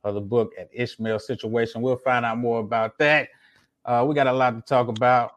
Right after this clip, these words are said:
So, uh, let's get it on. Ladies and gentlemen, without further ado,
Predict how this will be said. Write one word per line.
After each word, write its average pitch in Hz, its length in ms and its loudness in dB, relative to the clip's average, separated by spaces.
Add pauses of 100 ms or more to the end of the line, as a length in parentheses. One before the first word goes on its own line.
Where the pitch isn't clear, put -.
So, 120 300 -2
uh, 110 300 0
let's 127 200 -2
get 123 160 0
it 123 120 0
on. 127 340 0
Ladies 131 240 -2
and 120 120 -8
gentlemen, 123 360 -6
without 117 320 -6
further 123 280 -2
ado, 120 400 -8